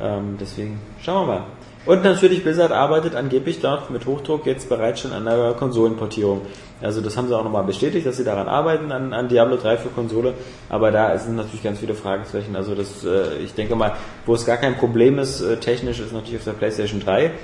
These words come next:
weil die halt das, ihr Netz weit genug öffnen,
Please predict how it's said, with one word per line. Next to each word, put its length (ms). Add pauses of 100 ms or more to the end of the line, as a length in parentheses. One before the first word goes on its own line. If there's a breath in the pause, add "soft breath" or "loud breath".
(260 loud breath)
weil 300 (300)
die 160
halt 200
das, 180
ihr 120
Netz 340
weit 220
genug 260
öffnen, 440